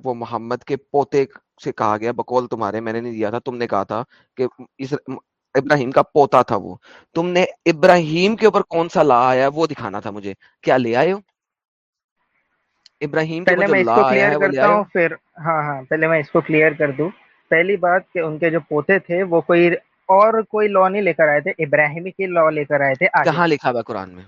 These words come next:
Speaker 1: یہ بتا دیں۔
Speaker 2: جتنے بھی بنی اسرائیل ہیں، ان سے پہلے سب وہی، وہی جو
Speaker 1: سر،
Speaker 2: لاء
Speaker 1: میں
Speaker 2: ہے
Speaker 1: نے
Speaker 2: نا، وہی
Speaker 1: کہا
Speaker 2: لے کر آئے۔
Speaker 1: ہے، وہ کہاں لکھا ہوا ہے کہ یہی
Speaker 2: کیا؟
Speaker 1: ایک ہی لاء لے کے آئے تھے، کہاں لکھا ہوا ہے؟
Speaker 2: انڈرسٹوڈ ہے،
Speaker 1: نہیں،
Speaker 2: انڈرسٹوڈ
Speaker 1: انڈر-،
Speaker 2: ہے۔
Speaker 1: کس نے انڈرسٹوڈ
Speaker 2: انڈرسٹوڈ
Speaker 1: کیا
Speaker 2: ہے۔
Speaker 1: آپ کو؟
Speaker 2: ساری چیز، ارے،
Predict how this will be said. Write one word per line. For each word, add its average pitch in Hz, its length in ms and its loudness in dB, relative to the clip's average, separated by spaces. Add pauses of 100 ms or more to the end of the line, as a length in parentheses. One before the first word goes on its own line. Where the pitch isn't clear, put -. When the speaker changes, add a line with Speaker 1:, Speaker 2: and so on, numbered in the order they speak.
(160)
Speaker 1:
یہ 123 120 -10
بتا 95 180 -14
دیں۔ 92 120 -20 (540)
Speaker 2:
جتنے 240 480 2
بھی 254 140 0
بنی 214 240 0
اسرائیل 180 440 0
ہیں، 151 80 -4
ان 165 140 -8
سے 185 120 -4
پہلے 160 340 0
سب 175 180 -2
وہی، 180 200 2
وہی 180 200 2
جو 185 200 0
Speaker 1:
سر، 170 160 2
Speaker 2:
لاء 170 200 6
Speaker 1:
میں 196 80 4
Speaker 2:
ہے - 40 2
Speaker 1:
نے 156 80 2
Speaker 2:
نا، - 60 0
وہی - 80 -8
Speaker 1:
کہا 139 120 4
Speaker 2:
لے 135 60 4
کر 139 180 0
آئے۔ 135 100 2
Speaker 1:
ہے، 151 80 2
وہ 165 120 -4
کہاں 185 340 -4
لکھا 143 280 -6
ہوا 117 160 -6
ہے 123 120 -6
کہ 151 100 -10
یہی 131 180 -8
Speaker 2:
کیا؟ 190 260 2
Speaker 1:
ایک 156 280 -2
ہی 160 60 -6
لاء 123 160 -4
لے 110 140 -8
کے 113 120 -10
آئے 104 100 -8
تھے، 139 100 -12
کہاں 135 200 -10
لکھا 120 120 -2
ہوا 208 40 2
ہے؟ 220 40 0
Speaker 2:
انڈرسٹوڈ 233 540 4
ہے، 160 60 2
Speaker 1:
نہیں، - 480 -6
Speaker 2:
انڈرسٹوڈ 208 340 0
Speaker 1:
انڈر-، 277 200 2
Speaker 2:
ہے۔ 143 60 -2 (400)
Speaker 1:
کس 254 200 -4
نے 262 120 4
انڈرسٹوڈ 220 60 4
Speaker 2:
انڈرسٹوڈ 190 420 0
Speaker 1:
کیا 147 100 -6
Speaker 2:
ہے۔ 113 60 -4
Speaker 1:
آپ 110 180 -6
کو؟ 104 80 -18 (920)
Speaker 2:
ساری 247 320 2
چیز، 247 180 -6 (100)
ارے، 262 280 0